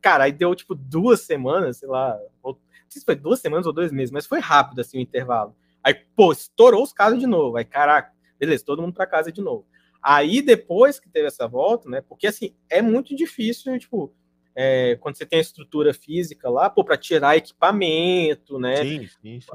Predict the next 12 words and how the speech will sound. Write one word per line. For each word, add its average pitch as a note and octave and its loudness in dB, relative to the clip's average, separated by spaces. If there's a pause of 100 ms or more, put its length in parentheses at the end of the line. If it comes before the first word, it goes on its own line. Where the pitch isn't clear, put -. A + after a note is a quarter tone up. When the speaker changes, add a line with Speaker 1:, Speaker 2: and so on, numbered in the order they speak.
Speaker 1:
É, B2 -6
é C3+ 2
uma F#3+ 2
trabalheira B3 2
Speaker 2:
Você F#3 2
tinha, A3+ -2
Speaker 1:
sinistra. D#3 2
Speaker 2:
você D#3+ -2
tinha, F#3+ -8 (200)
é, B2 -2
já C3 0
um... C#3+ -8